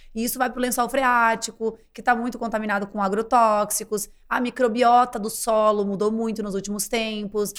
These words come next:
Então, a gente não tem mais... Hoje, mesmo nos lugares que tem agricultura orgânica, o lençol freático muitas vezes tá contaminado, sabe? Então, é,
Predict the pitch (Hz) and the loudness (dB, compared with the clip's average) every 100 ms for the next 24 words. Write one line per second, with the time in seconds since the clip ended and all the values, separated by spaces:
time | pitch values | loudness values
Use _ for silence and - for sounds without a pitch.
0 | - - 247 269 277 311 370 - 320 339 | -16 -6 -2 0 0 -2 -2 0 0 2
1 | 262 - - _ - 269 294 254 277 480 | 0 -2 -8 _ 2 2 2 2 2 2
2 | 494 294 269 233 233 233 226 214 208 208 | 0 0 2 2 2 -2 -6 -4 -4 -4
3 | 214 208 214 220 202 185 196 285 320 - | -2 -2 0 0 0 0 2 2 2 0
4 | 190 170 170 _ 269 269 277 277 247 269 | 0 0 -4 _ -2 0 -2 -2 -4 -4
5 | - 254 233 208 190 196 190 185 185 175 | -6 -6 -6 -6 -6 -6 -4 -4 -2 -2
6 | 165 156 156 - _ - 220 247 214 196 | -2 -4 -10 -14 _ 0 2 4 0 -6
7 | - - - 226 247 254 269 - | -12 -18 -8 0 2 2 0 -6